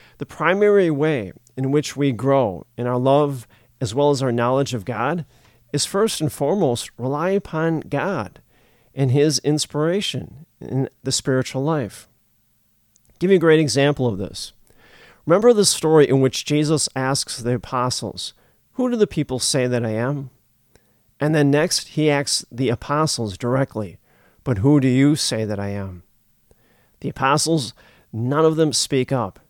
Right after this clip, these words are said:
because they're unsure of Jesus' identity. But it's only Peter. And Peter says,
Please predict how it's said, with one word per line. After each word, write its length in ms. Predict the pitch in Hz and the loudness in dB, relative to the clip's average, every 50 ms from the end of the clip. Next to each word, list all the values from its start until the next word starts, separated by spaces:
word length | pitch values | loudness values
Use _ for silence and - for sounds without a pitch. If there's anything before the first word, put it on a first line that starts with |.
| _ _ _ _ | _ _ _ _
because 300 | - 135 - 156 147 110 | -12 -4 -2 -2 0 4
they're 240 | 113 160 170 156 - - | 4 6 6 6 4 0
unsure 500 | 139 131 - - - - 139 127 117 110 | 0 0 -2 -4 -4 -2 -2 0 0 -2
of 100 | 107 - | -2 -4
Jesus' 540 | - 131 131 120 127 123 - 127 120 - | -4 -4 -2 -2 -4 -4 -4 -6 -6 -4
identity. 560 | 127 117 113 98 120 120 123 113 104 95 90 - _ _ _ _ _ _ _ _ _ _ - | -2 -2 -2 0 0 -2 -2 -2 -4 -8 -12 -18 _ _ _ _ _ _ _ _ _ _ -10
But 80 | 131 | -8
it's 160 | 113 - - 156 | -4 -2 2 2
only 260 | 156 160 156 156 151 | 4 4 4 4 2
Peter. 540 | - - - 139 139 123 113 101 92 - - _ _ _ _ _ _ _ _ _ _ _ _ _ | 0 -2 -2 -2 0 0 0 -2 -6 -10 -18 _ _ _ _ _ _ _ _ _ _ _ _ _
And 140 | 127 123 - | -6 -6 -4
Peter 280 | - 160 170 165 160 | -2 0 2 2 2
says, 400 | - - - 143 139 131 117 - | 2 2 2 2 2 2 0 -4